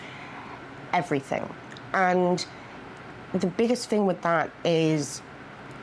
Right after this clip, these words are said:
ensuring that the people you hire are ready for those harder conversations, ready for being in experiences that might be uncomfortable for them.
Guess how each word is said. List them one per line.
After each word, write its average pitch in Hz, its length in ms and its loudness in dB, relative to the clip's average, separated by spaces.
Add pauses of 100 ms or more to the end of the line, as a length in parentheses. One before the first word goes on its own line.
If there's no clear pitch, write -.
(260)
ensuring 208 440 4
that 196 80 2
the - 80 0
people - 340 2
you 175 140 4
hire 165 680 4 (440)
are 151 360 4 (320)
ready 185 720 4 (320)
for 156 640 4 (240)
those 175 240 4
harder 330 420 4
conversations, 147 920 2 (280)
ready 208 240 6
for 220 140 -2 (100)
being 208 300 4
in 190 80 4
experiences 175 880 2 (400)
that 180 140 2
might 196 260 6
be 214 100 4
uncomfortable 151 640 2
for 147 160 -2
them. 139 260 0